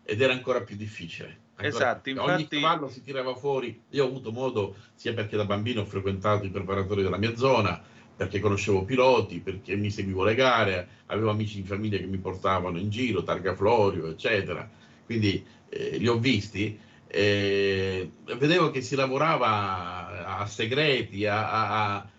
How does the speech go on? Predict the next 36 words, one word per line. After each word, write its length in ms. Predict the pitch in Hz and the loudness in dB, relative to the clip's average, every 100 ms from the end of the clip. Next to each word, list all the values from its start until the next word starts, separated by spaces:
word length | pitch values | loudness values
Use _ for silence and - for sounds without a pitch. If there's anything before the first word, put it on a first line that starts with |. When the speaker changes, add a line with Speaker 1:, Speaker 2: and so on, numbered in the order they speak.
| - | -10
Speaker 1:
a 160 | 101 | -8
cercare 380 | - 131 139 143 | -6 -6 -4 -4
di 80 | 127 | -4
tirar 220 | 120 - | -2 -2
fuori 240 | - 143 127 | -2 -2 0
il 80 | 120 | -2
mezzo 260 | 117 113 | -4 -4
cavallo 320 | 113 120 120 | -2 0 0
in 140 | 120 117 | -2 -4
più 240 | 139 147 | -4 -2
per 100 | 120 | 0
avere 380 | 117 135 131 110 | 2 4 4 2
quel 180 | 120 117 | -2 -4
mezzo, 680 | 120 123 131 151 139 110 113 | -8 -4 0 2 0 -4 -6
quel, 220 | 120 120 117 | -4 -6 -10
mm, 680 | 110 110 110 110 107 107 | -8 -6 -4 -2 0 0
secondo 800 | 101 123 120 143 139 135 117 110 - - - | -2 -4 0 2 4 4 2 0 -2 -18 -4
per 200 | - 104 | 0 2
poter 340 | 110 113 135 127 117 | 2 2 4 4 2
rivaleggiare 1040 | 117 117 113 113 127 127 117 107 98 92 - _ _ | 0 0 -2 0 0 2 4 2 0 -2 -8 _ _
con, 460 | - 107 107 101 104 | -4 -2 -2 -6 -4
con, 600 | 104 107 104 98 95 92 | -2 -2 -2 -2 -4 -4
con 160 | 107 110 | -4 -2
chi 140 | 110 | 0
era 100 | 113 | 2
in 140 | 113 104 | 2 2
testa 300 | 110 101 98 | -2 0 -2
al 80 | |
campionato. 1000 | 101 104 95 110 143 120 110 104 98 95 - - - | 0 -2 0 2 4 4 0 -2 -2 -4 -12 -20 -10
Eh, 240 | 67 - | -8 -2
era 220 | - 180 | 2 4
un 160 | 165 151 | 4 2
mondo 600 | 160 196 170 147 135 - | 2 2 4 4 4 0
straordinario, 960 | 110 - 120 120 110 123 151 120 101 101 | -10 -4 -2 -2 -4 -2 0 0 0 -2
fatto 240 | 135 135 | -4 -6
ancora 520 | 139 147 160 147 127 | -6 -2 2 2 2